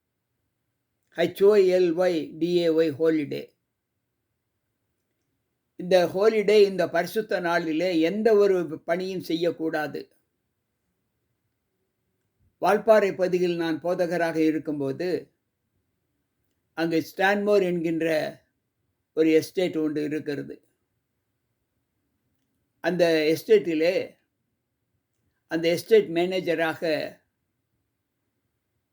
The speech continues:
ஒரு துரை பணியாற்றினார்.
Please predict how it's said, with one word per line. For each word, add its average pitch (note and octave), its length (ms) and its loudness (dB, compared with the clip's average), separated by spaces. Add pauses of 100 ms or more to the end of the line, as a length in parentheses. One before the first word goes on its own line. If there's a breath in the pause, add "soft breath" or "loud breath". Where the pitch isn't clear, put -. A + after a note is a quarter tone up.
(440)
ஒரு F3 220 0
துரை E3+ 320 4 (760)
பணியாற்றினார். D#3 760 -2